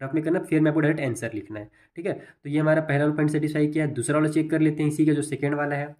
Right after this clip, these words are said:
ठीक है, इसी में मैं कर देता हूँ, इसी के नीचे, ताकि आपको अच्छे से समझ में आए। ये दोनों तो गलत हो चुके हैं, इसको हम लोग को नहीं लेना है। ठीक है, दूसरा वाला ज़ीरो और टू है, तो यहाँ पर अब अपन क्या करेंगे, x की जगह पर ज़ीरो और y की जगह पर टू रखेंगे। तो y की जगह पर मैं टू लिख देता हूँ डायरेक्ट,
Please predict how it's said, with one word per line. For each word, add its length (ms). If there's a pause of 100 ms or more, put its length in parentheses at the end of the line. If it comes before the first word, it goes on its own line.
(160)
ठीक 100
है, 60
इसी 220
में 100
मैं 140
कर 100
देता 120
हूँ, 100
इसी 140
के 100
नीचे, 160
ताकि 200
आपको 160
अच्छे 180
से 60
समझ 220
में 140
आए। 120 (260)
ये 100
दोनों 200
तो 100
गलत 280
हो 60
चुके 200
हैं, 80
इसको 180
हम 80
लोग 100
को 80
नहीं 160
लेना 180
है। 100 (320)
ठीक 100
है, 140 (300)
दूसरा 220
वाला 140
ज़ीरो 300
और 180
टू 140
है, 160 (340)
तो 60
यहाँ 200
पर 100
अब 80
अपन 200
क्या 140
करेंगे, 320 (160)
x 160
की 60
जगह 120
पर 140
ज़ीरो 240
और 120
y 140
की 80
जगह 140
पर 120
टू 140
रखेंगे। 420 (340)
तो 100
y 160
की 60
जगह 160
पर 80
मैं 160
टू 120
लिख 140
देता 180
हूँ 100
डायरेक्ट, 340